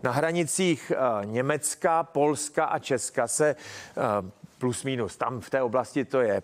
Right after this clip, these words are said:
Přímo na hranici je tenhle ten obří hnědouhelný důl. Místní obyvatelé, mm, místní obyvatelé říkají, že dříve o něm moc nevěděli. Až te-, až v zimě zjistili, že tam je, protože byl, eh,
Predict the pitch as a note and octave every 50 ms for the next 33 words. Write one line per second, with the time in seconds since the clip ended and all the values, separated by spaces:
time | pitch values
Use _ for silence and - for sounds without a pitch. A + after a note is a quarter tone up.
0 | - - - - - - - - A#3 A#3 A3+ G#3 F#3 E3+ D#3 C#3+ C#3 C#3+ D3+ D3
1 | C#3+ C#3+ C3+ A#2+ - - C#3+ C#3 C3 - - - - - C#3 C3+ D3+ C#3 D3 C3+
2 | D3+ D3+ D3 - - D3+ C#3 B2 C3+ A#2+ A#2+ D#3 D3+ B2+ C3+ C3+ B2 C3 B2 A2+
3 | B2 A#2+ B2+ B2 B2 B2 B2 B2+ A#2+ A#2+ B2 G2+ A2 A2 G2+ F#2+ F#2+ F#2 - -
4 | - - - - C3+ A#2+ - F#3 F3+ D#3 C3 C#3+ D3 C#3 D3 C#3+ - E3 D#3 D#3+
5 | D#3+ E3 E3 D3+ C#3+ - - - - - D3 C#3+ C3+ C3 C3 C3+ C3+ - - F3
6 | D#3 C#3 B2+ C#3+ C#3 C#3+ C#3 - E3 D#3+ D#3+ D3+ C3+ C#3+ - C#3+ C#3+ D3 C#3 D3
7 | E3+ D3 B2 B2+ C#3 C3+ A#2+ B2 A#2 G#2+ G2+ G#2 - - - - - - - B2
8 | C#3 D#3 E3+ E3+ E3 E3+ F3 - - - C3 A#2+ A2+ B2 B2+ A#2+ A2 A2+ A2 G2+
9 | G2 F2+ F2 E2+ - _ - - - - _ - C#3+ D3+ C#3+ - - - - -
10 | - C#3+ - - - C#3 C3+ - - - - - - - - - - A2+ G#2 A#2+
11 | D3 C#3 C3+ B2+ B2+ B2+ C3 C3 A#2 C3 B2+ A2+ - - D3 C#3+ C#3+ C3 B2 C#3
12 | A2 - C#3+ D3 C#3 C3 B2 G#2 F#2 F#2 F2+ - - - - - - - - -
13 | A#2+ G#2+ D3 C#3+ D#3+ C#3+ C3 D#3+ D#3 D#3 D#3 - - -